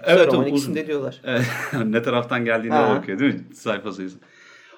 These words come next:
Speaker 2: Ondaki, e, durum da aynı ş-, aynı şekilde. Yüz sayfa boyunca insanları gerip gerip anlatırsanız adam,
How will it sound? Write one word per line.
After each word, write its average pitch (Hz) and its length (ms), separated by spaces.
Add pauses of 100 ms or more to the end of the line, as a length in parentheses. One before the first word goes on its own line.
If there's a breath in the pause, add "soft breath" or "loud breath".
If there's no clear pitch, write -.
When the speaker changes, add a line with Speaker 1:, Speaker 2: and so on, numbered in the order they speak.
(200 soft breath)
Speaker 2:
Ondaki, 190 840
e, 160 360
durum 202 220
da 160 60
aynı 123 280
ş-, - 260
aynı 123 200
şekilde. 156 440
Yüz 214 320
sayfa 180 340
boyunca 160 260
insanları 156 400
gerip 151 320
gerip 135 240
anlatırsanız 165 600
adam, 147 360